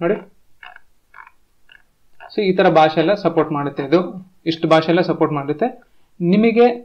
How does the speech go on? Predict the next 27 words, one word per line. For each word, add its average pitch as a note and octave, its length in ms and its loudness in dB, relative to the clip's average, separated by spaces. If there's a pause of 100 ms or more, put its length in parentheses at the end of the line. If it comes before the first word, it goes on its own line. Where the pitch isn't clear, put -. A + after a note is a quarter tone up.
(240)
ಯಾವ E3 120 8 (100)
ಭಾಷೆ E3 260 4 (240)
ಕನ್ವೀನಿಯಂಟ್ E3 460 2
ಅನ್ಸುತ್ತೋ C#3+ 320 -6 (260)
ನಿಮಗೆ D#3+ 320 -2
ಅದ್ರ D#3+ 180 0 (240)
ಪ್ರಕಾರ C#3+ 220 -4 (140)
ನೀವು E3 140 -4 (680)
ನೋಡ್ಕೋಬಹುದು. D#3+ 440 0 (400)
So - 40 2 (120)
Wikipedia G#3 440 0
ಅನ್ನೋದು F#3+ 300 4
ಒಂದು E3+ 140 -2 (140)
ಎನ್ಸೈಕ್ಲೋಪೀಡಿಯಾ, F#3 720 2 (120)
ಇದೊಂಥರ E3 300 -2 (180)
ಲೈಬ್ರರಿ F3 500 2
ಇದ್ದಾಗೆ. D3 320 -4 (380)
ಇದ್ರ F#3 200 0
ಒಳಗಡೆ F#3+ 300 0
ನಿಮಗೆ E3+ 300 0
ಯಾವ್ದು D#3 280 2
ಬೇಕಾದ್ರೂ E3 280 0 (100)
ಮಾಹಿತಿನ, D3+ 460 -4 (1200)
ಸಂಪೂರ್ಣ F3 280 2 (100)
ಮಾಹಿತಿ, D3 300 0
ಅದ್ರ D#3 120 2 (100)
ಹಿಸ್ಟ್ರಿ, E3 340 0